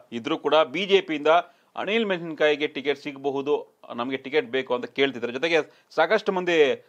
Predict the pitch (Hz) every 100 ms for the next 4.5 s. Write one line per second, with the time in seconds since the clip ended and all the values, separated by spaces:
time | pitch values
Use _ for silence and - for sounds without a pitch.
0 | _ - 113 113 117 151 147 123 98 107
1 | 107 143 143 165 143 139 131 143 170 147
2 | 123 120 139 - 131 135 135 127 131 123
3 | 143 151 _ _ _ 117 135 151 139 139
4 | 135 127 123 139 -